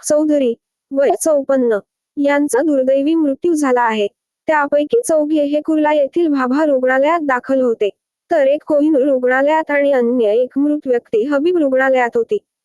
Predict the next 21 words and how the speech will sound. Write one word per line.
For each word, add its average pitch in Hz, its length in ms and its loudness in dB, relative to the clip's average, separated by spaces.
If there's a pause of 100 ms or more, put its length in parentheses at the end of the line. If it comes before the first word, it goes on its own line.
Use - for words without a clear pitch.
(420)
या 311 220 0
सहा 294 380 -2
जणांच्या 294 520 0
अकस्मात 269 540 -2
आणि 302 180 0
दुर्दैवी 277 520 0
मृत्यूमुळे 294 600 0
त्यांच्या 254 380 -2
कुटुंबियांच्या 262 800 0
शोकाला 262 460 0
पारावार 277 500 0
उरलेला 247 440 2
नाही. 220 300 0 (720)
सोमवारी 330 600 0
रात्री 302 380 0
बेस्टच्या 269 520 -2
या 262 140 2
इलेक्ट्रिक 262 560 0
बसने 262 340 0
अनेकांना 269 540 0
चिरडलं. 226 460 0